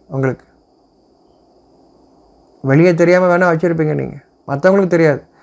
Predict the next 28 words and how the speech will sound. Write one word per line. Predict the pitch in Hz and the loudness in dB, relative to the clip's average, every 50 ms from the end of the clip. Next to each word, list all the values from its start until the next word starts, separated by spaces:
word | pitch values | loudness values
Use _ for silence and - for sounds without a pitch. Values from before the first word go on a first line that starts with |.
| _ - _ - _ - | _ -20 _ -20 _ -6
உங்க | 156 143 147 | -6 -4 0
கூட | 208 226 233 | 2 4 4
இருக்கிறவங்களுக்கு | 220 196 196 185 185 190 | 4 4 2 2 0 0
தெரியும் | 170 170 151 135 123 123 - _ | 0 0 -2 -2 -4 -6 -12 _
எவ்வளவு | - - 143 143 143 | -8 -4 -2 -2 0
பிரச்சனை | 147 143 - 165 147 135 | -2 -4 -2 -2 -4 -4
இருக்குன்னு. | - - 127 - - _ _ _ _ _ _ _ _ _ _ _ _ _ _ _ _ _ _ _ _ _ _ _ - - _ _ - | -4 -6 -10 -12 -12 _ _ _ _ _ _ _ _ _ _ _ _ _ _ _ _ _ _ _ _ _ _ _ -20 -20 _ _ -6
அவன் | - 120 135 151 160 | -2 0 2 2 4
விரிவாக்கம் | 160 160 175 190 202 202 202 202 220 202 190 | 2 2 4 4 6 4 4 4 2 0 2
பெறும்போது | 190 190 202 202 202 220 240 226 | 2 2 2 2 0 0 2 2
எந்த | 196 190 202 214 233 220 - - | 2 0 2 2 0 0 0 -2
ஒரு | - - 180 180 185 180 180 - - - | -2 -2 0 0 0 0 -2 -4 -6 -4
விளம்பரமும் | 165 175 196 202 196 190 185 196 202 | 0 2 2 4 4 2 2 2 0
தேவையில்லை, | 165 165 156 151 147 139 127 - - - | 0 0 2 2 0 -2 -4 -6 -10 -6
யாருக்கும் | - 147 156 165 180 185 185 | 0 2 4 4 4 2 -2
சொல்ல | - 165 147 151 151 | -4 -2 0 0 0
வேண்டியதில்லை. | 151 147 143 135 127 135 143 | 0 0 -2 -4 -4 -4 -4
படிப்படியா | - 202 214 226 233 254 269 226 | -2 -2 -2 0 0 0 0 2
தெரியும் | 220 180 151 147 127 | 2 0 0 0 -2
அவங்களுக்கு. | 117 113 - - _ _ _ _ _ _ _ - | -2 -8 -10 -14 _ _ _ _ _ _ _ -4
யாருக்கு | 147 160 170 175 160 160 | 0 2 2 2 0 0
தேவை | 160 180 185 185 180 | 2 2 4 4 2
இருக்கோ | 175 170 180 220 277 311 - - | 0 0 -2 -2 -4 -4 -6 -4
அவங்களாம் | - 156 160 160 160 175 180 | -2 0 2 2 2 2 2
வந்து, | 160 147 147 151 147 139 139 | 2 2 0 0 0 0 0
வந்துகிட்டு | 147 156 151 | 0 0 -2
இருப்பாங்க. | 147 147 147 147 139 143 170 220 269 285 - _ _ - - - - _ _ | -2 -4 -4 -4 -2 0 0 -2 -2 -2 -8 _ _ -20 -20 -20 -20 _ _
தேவையில்லாதவங்களுக்கு | - 156 151 170 180 185 180 175 175 180 180 175 180 180 175 175 175 175 170 170 226 277 311 | -12 -2 2 4 4 6 4 4 4 6 6 6 6 6 4 2 0 -2 -2 -2 0 -2 -2